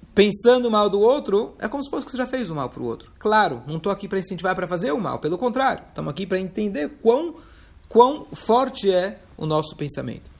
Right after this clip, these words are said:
Um exemplo da Halachá, um exemplo na lei judaica. Isso aqui é muito interessante, que aqui, até agora eu contei uma história, uma coisa mais,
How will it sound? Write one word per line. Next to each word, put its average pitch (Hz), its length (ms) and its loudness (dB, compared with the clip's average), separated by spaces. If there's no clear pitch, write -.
Um 180 80 4
exemplo 180 420 0
da 175 160 4
Halachá, 143 540 -2
um 139 100 -6
exemplo 190 320 -6
na 175 120 -4
lei 151 180 -2
judaica. 127 400 -6
Isso 131 140 -10
aqui 143 100 -10
é 160 40 -6
muito 160 220 -10
interessante, 147 440 -8
que 143 60 -18
aqui, 156 260 -6
até - 80 -6
agora 175 220 4
eu - 20 -6
contei 151 220 -4
uma 156 80 -4
história, 156 440 2
uma 135 120 -8
coisa 147 200 -4
mais, 147 280 -2